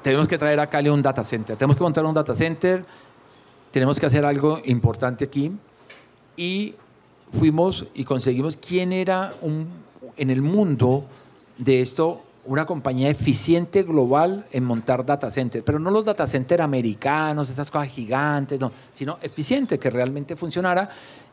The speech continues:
Y encontramos una compañía en Luxemburgo, experta en hacer eso.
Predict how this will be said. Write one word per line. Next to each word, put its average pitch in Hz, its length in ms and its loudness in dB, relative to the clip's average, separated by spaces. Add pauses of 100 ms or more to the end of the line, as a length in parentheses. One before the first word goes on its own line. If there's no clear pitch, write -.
(120)
Y 160 80 -2
encontramos 202 440 0
una 220 160 0
compañía 156 340 2
en 175 80 2
Luxemburgo, 131 720 4 (640)
experta 117 480 -2
en 120 60 2
hacer 104 240 -2
eso. - 180 -4